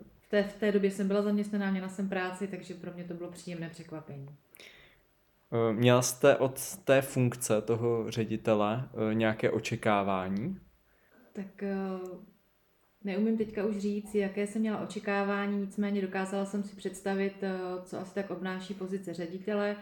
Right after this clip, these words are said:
Speaker 1: tím, že vím, jak funguje příspěvková organizace a má-, měla jsem samozřejmě vždycky povědomí o knihovně tím, že jsem tam sama chodila jako čtenářka, eh, takže, eh, si myslím, že, eh,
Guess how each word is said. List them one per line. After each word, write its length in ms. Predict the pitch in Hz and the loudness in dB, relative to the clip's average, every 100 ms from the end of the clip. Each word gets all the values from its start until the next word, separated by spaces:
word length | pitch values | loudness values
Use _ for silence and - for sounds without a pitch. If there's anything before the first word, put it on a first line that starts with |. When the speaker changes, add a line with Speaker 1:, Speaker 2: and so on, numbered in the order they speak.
| - - - _ _ | -12 -20 -20 _ _
Speaker 1:
tím, 140 | 196 | -2
že 160 | 196 202 | 2 2
vím, 280 | 190 190 190 | 2 0 0
jak 140 | 190 | -2
funguje 420 | - 180 185 202 202 | -4 -4 2 2 2
příspěvková 580 | 208 202 208 202 185 190 | -2 -6 -4 -4 -4 -4
organizace 840 | 190 190 190 190 - 196 190 190 | -2 -2 0 -2 -2 -2 -2 -2
a 340 | 170 170 175 175 - _ _ _ - | -8 -8 -10 -12 -20 _ _ _ -8
má-, 240 | 190 185 | -4 -2
měla 280 | 180 196 208 | 0 2 2
jsem 200 | 214 208 | 0 0
samozřejmě 480 | 202 202 202 202 196 | 2 2 4 2 2
vždycky 280 | 190 214 | 0 0
povědomí 460 | 202 190 196 196 202 | 0 2 4 4 2
o 20 | |
knihovně 420 | - 208 196 196 190 | -2 -2 0 0 0
tím, 160 | 196 | -2
že 100 | 196 | -4
jsem 180 | - 190 | -4 -4
tam 140 | 190 | -4
sama 220 | 190 185 196 | -4 -4 -2
chodila 380 | 214 208 202 | 0 2 2
jako 180 | 202 196 | 2 -2
čtenářka, 680 | 196 - 196 190 190 - 190 | -6 -2 0 0 -2 -4 -4
eh, 600 | 185 185 185 185 180 175 | -4 -6 -8 -8 -6 -8
takže, 400 | 175 175 180 196 190 - - - _ _ - | -10 -10 -4 -4 -4 -12 -20 -20 _ _ -12
eh, 60 | 180 185 180 180 175 175 170 - - - - - | -8 -6 -4 -4 -6 -8 -12 -16 -20 -20 -18 -14
si 260 | - - 190 | -12 -6 -4
myslím, 420 | 185 180 190 185 | -4 -4 -4 -2
že, 200 | 185 185 | -2 0
eh, 920 | 180 180 180 180 - 170 170 165 165 | 0 0 -2 -4 -8 -10 -10 -10 -12